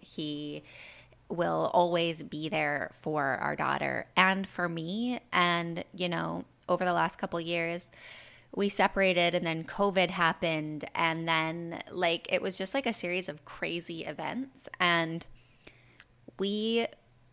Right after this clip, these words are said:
really supported each other as much as we possibly could through that time, and we still continue to do so.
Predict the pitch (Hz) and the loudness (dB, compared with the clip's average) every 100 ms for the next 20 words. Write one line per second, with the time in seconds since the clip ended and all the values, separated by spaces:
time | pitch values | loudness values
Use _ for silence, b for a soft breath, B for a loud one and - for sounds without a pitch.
0 | _ _ 180 175 180 180 180 - 175 170 | _ _ -8 2 2 2 0 0 -2 0
1 | 160 165 165 165 165 165 160 170 170 170 | 0 0 -2 -4 -2 -2 -4 -4 0 0
2 | 180 - - 160 151 156 - - 160 156 | 0 -4 -4 -4 -4 -4 -6 -8 -6 -4
3 | 151 - 160 151 - - 160 165 165 160 | -6 -6 -2 0 0 0 0 2 0 -2
4 | 160 - 165 160 170 - 170 160 - - | -4 -6 -4 -4 -4 -6 -4 -4 -6 -6
5 | 156 - 196 233 | -6 -2 0 0